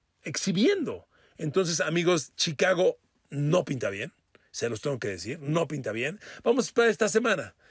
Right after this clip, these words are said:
Lo más importante de esta semana es que vienen los juegos de pretemporada, semana uno, y vamos a verlos a todos. Y ahí podremos ir tomando otras conclusiones, pero yo sí la adan-, adelanto hoy. Como veo a Chicago, no. Este equipo no va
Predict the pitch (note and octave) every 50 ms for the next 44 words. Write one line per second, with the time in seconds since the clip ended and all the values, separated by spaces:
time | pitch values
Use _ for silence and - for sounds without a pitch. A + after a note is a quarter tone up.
0 | _ _ _ _ - D#3 B2+ B2 D3+ F3 F3 F#3+ A3+ B3 F3+ E3 F#3+ F#3 E3 D#3+
1 | E3+ E3 D#3 - E3 B2+ D#3+ C#3+ D3+ D3 D3 D#3 E3 D3 C#3 - - D3+ C#3 C#3+
2 | D3 C#3+ C3 A#2 A2 - - - F#3 G3+ G#3 E3 C#3 B2 B2 A2+ B2+ B2 A2 A#2
3 | A2+ A2 A#2+ A#2+ B2+ C#3+ F3 G#3 - - - - - - - C3 - - C#3 C3
4 | C3+ C3+ C#3 D3 F3+ F#3 F3 D3+ B2+ - A#2 C3 D3 D3+ - - C#3 C#3+ C#3 D3
5 | C#3+ C#3 C#3+ C#3+ - F#3 F#3 D#3+ C3+ A2+ - - - - - - A#3 B3+ G#3+ G#3
6 | A3 G#3 - A3 G3+ F#3+ F#3 F#3 E3+ - E3+ D#3+ C#3+ F#3+ D3+ C3 C3 C3 C3 C3
7 | D3 C#3 - - C#3+ D#3 - D#3+ C3+ - E3 E3 D3+ C3+ - - - - - -
8 | - - F3+ D#3 D#3+ D3+ - D#3+ D#3+ D#3+ C3+ C3 B2+ B2+ C#3 A#2 G#2+ A2+ A#2 A#2+
9 | A#2 A#2 A#2 G#2+ - F#2 E2 F2 F2 - - - _ _ F#3+ E3+ F3 F3+ F3 E3
10 | G3+ A3+ A3+ G#3+ G3 - - D#3+ C#3 - A3+ G#3 G#3 G3 E3 B2 - - _ _
11 | _ _ _ _ _ _ C#3+ A#2+ E2 C#2+ - _ _ _ _ _ _ _ _ -
12 | C#3 B2 - D3 B2 C#3 D#3+ C3+ A2+ D#3 F#3+ G3+ G#3+ - _ _ _ _ - -
13 | _ - D3 D#3+ F3 F3 E3+ F3+ E3+ F3+ F3+ -